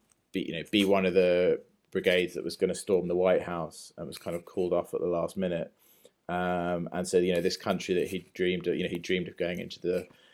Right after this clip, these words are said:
K G B, um, and suddenly the country collapses. He then ends up working for the Ukrainian, the, the Alpha security forces, um, and, uh, he,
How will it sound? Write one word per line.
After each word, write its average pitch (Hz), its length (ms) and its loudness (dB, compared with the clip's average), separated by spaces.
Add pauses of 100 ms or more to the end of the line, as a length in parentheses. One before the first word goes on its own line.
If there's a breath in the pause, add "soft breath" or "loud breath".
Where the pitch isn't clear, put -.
(160 soft breath)
K 92 200 0
G 95 140 -2
B, 127 560 10
um, 90 320 2
and 90 200 -2
suddenly 92 260 0
the 87 80 -6
country 92 360 -4
collapses. 92 760 2 (320 loud breath)
He 101 100 -4
then 98 200 6
ends 95 180 2
up 87 120 4
working 92 320 6
for 95 120 -6
the 90 80 -4
Ukrainian, 92 800 -2
the, 90 140 2
the 90 180 -4
Alpha 95 540 4
security 95 580 -2
forces, 95 680 0 (540 soft breath)
um, 90 720 -2 (180)
and, 87 540 -4
uh, 90 480 4 (520)
he, - 260 -18